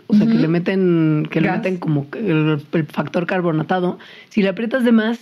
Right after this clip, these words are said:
Speaker 1: tienes burbujas de más, y si le aprietas de menos, tu agua queda como con un, tres burbujitas y no sabe chido. Esto es algo en lo que las empresas de refrescos gastan un montón de dinero y un montón de tiempo en ver cómo calcular exactamente qué sensación de efervescencia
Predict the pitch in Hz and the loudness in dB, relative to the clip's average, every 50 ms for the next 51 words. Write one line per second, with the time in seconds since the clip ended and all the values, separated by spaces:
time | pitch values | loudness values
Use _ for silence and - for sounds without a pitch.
0 | - - - 220 202 208 208 208 185 180 175 175 175 175 - 190 170 190 185 190 | -12 -6 -2 -2 0 0 0 0 0 0 0 0 0 0 0 0 0 2 2 2
1 | 180 175 - - 180 - 175 170 160 175 175 175 190 185 185 185 185 180 180 175 | 2 0 -2 -4 -2 0 0 0 0 0 -2 0 0 2 2 2 2 2 2 2
2 | 170 160 - 185 165 156 156 160 165 151 - 160 165 160 - - 151 151 147 - | 0 0 -2 -2 0 0 0 -2 -2 0 0 0 -2 -2 0 0 -2 -2 -2 -4
3 | - - - 165 160 170 170 156 - - 180 180 180 180 190 180 175 160 - - | -6 -4 -2 0 2 2 2 0 -2 -2 -2 -2 -2 -2 -2 -2 -2 -4 -6 -6
4 | 175 - 170 151 180 175 170 160 - 170 160 160 156 - - 226 214 180 - - | -4 -2 0 2 4 4 2 2 0 -2 -2 -4 -2 0 0 2 2 0 -2 -6
5 | - - - - - - - - _ _ - - 226 226 233 254 247 254 - - | -14 -20 -20 -20 -20 -20 -20 -20 _ _ -4 -2 -2 -2 0 -2 -2 -2 0 0
6 | 208 202 208 196 202 208 208 202 196 180 165 - 170 160 156 156 151 175 160 151 | 0 0 0 0 0 0 2 2 2 0 0 0 0 0 0 0 0 0 -2 0
7 | - 180 175 170 196 190 185 180 160 160 156 175 170 - - 180 175 175 185 202 | 0 -2 0 0 0 2 2 0 0 -2 -4 -4 -4 -2 -2 0 0 0 0 -2
8 | 180 175 165 - - 170 175 185 185 190 190 190 190 196 190 226 196 202 208 214 | -2 -4 -4 -2 -2 -2 0 2 2 4 4 4 2 2 0 -2 0 0 2 2
9 | 202 190 180 175 180 180 180 180 170 160 160 156 160 160 156 - 165 156 151 190 | 2 2 0 2 2 2 2 2 0 0 0 0 0 0 0 0 -2 -2 -4 -6
10 | - - - - 302 190 180 175 170 - 185 - - 208 202 208 220 226 220 185 | -8 -6 -4 -4 -2 -2 0 -2 -2 -4 -4 -2 -2 0 0 0 0 0 0 -2
11 | 165 - 175 175 170 180 180 - 185 175 180 190 180 180 180 170 175 175 - 185 | -2 0 0 0 0 0 0 -2 -2 -2 0 0 0 0 0 -2 -2 -2 -2 -2
12 | 175 185 185 - 170 - - 170 175 175 165 185 160 143 147 143 - 160 170 175 | -2 -2 -4 -4 -4 -2 0 0 0 0 0 0 -2 -2 -2 -2 -2 -2 0 0
13 | 190 180 180 | 0 -2 -2